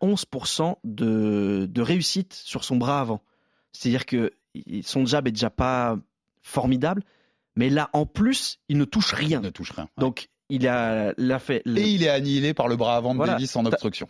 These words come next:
Speaker 1: t'as un
Speaker 2: En
Speaker 1: impact
Speaker 2: plus.
Speaker 1: psychologique, t'as mis le cul par terre. T'as un impact physique parce que mettre des coups dans le vent, c'est fatigant. Et tu as le manque de solution parce que techniquement, t'es un peu inférieur.
Speaker 2: Impact
Speaker 1: Et en
Speaker 2: sportif.
Speaker 1: plus,
Speaker 2: Ouais.
Speaker 1: l'autre te domine. Euh, à ce moment-là, dès le quatrième round.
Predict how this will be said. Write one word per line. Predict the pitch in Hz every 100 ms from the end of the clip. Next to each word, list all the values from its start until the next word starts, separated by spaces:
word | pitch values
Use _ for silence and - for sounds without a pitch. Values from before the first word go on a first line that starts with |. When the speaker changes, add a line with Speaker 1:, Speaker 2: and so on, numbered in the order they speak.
| _
Speaker 1:
t'as | 139 -
un | 147
Speaker 2:
En | 208
Speaker 1:
impact | 214 202
Speaker 2:
plus. | -
Speaker 1:
psychologique, | - 180 185 180 170 208 - _ _ _
t'as | 139
mis | 147
le | 156
cul | 160
par | 147 135
terre. | - 95 _ _ _ -
T'as | 147
un | 165
impact | 185 196 -
physique | - 175 208 -
parce | 139 -
que | 139
mettre | - 160
des | 170
coups | 180
dans | 156
le | 156
vent, | 175
c'est | 175
fatigant. | 143 135 - 123 101 - - _ _ -
Et | 170
tu | - 180
as | 170
le | 139
manque | 151 190 175
de | 170
solution | - 160 156 170 156
parce | 127
que | -
techniquement, | 123 156 165 160 165 143
t'es | 117
un | 110
peu | 113
inférieur. | 110 - 120 151 208
Speaker 2:
Impact | -
Speaker 1:
Et | 233
en | 233
Speaker 2:
sportif. | 196 233
Speaker 1:
plus, | 254 269 -
Speaker 2:
Ouais. | -
Speaker 1:
l'autre | 139 180 262 - -
te | -
domine. | 151 165 170 147 107 - - - - -
Euh, | 117
à | -
ce | 127 151
moment-là, | 151 165 202
dès | 120 175
le | 185
quatrième | 170 - 165 160
round. | 190